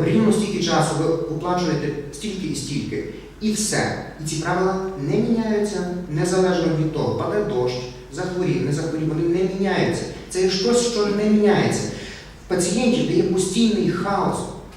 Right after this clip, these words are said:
в людей, в яких є постійний хаос, бардак, де, де, де, ну, де немає точки опори у ті психотерапевтичні рамки. Це є, ну, перший початок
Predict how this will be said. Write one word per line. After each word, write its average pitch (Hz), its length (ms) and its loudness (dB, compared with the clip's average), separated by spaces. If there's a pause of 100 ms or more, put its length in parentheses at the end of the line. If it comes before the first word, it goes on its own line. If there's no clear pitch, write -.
(180)
в 156 40 -4
людей, 202 280 6
в - 60 4
яких - 240 -2
є 202 60 0
постійний 190 720 2
хаос, 180 380 4 (420)
бардак, 185 500 4
де, 165 100 4
де, 185 420 2
де, 185 100 2 (420)
ну, 220 120 2 (480)
де 180 80 2
немає 208 400 4 (460)
точки 220 320 2
опори 220 540 2 (600)
у 156 100 0
ті 202 420 0
психотерапевтичні 160 920 4
рамки. 113 400 2 (1300)
Це 160 160 2
є, 156 360 8
ну, 165 180 8 (240)
перший 185 340 8
початок 143 760 2